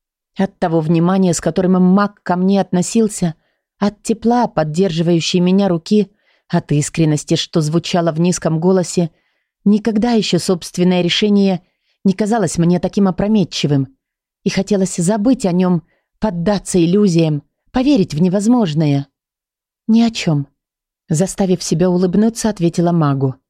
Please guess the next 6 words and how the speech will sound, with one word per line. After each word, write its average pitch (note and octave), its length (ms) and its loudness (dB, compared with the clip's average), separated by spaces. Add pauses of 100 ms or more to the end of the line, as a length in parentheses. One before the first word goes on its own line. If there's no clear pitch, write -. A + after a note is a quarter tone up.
(180)
«Просто D4 360 -2
рада, G3 400 0
что - 200 -6
мы G3+ 120 2
вернулись F3 400 0
домой». C#3+ 500 -2